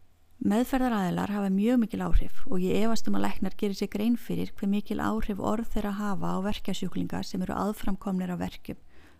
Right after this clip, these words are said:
upplifa þeir hafa enga stjórn og leggja oft allt sitt traust á læknana.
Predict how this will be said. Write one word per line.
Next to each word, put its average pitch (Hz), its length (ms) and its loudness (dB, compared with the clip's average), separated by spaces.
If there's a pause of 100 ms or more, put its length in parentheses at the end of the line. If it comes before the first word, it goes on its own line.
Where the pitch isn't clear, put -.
upplifa 202 480 10
þeir 185 140 -4
hafa 180 100 -2
enga 180 240 -4
stjórn 247 480 -4
og 190 80 -4
leggja 190 300 -6
oft - 100 -8
allt - 240 -6
sitt - 240 -8
traust 196 320 -4
á - 80 -4
læknana. 175 400 -8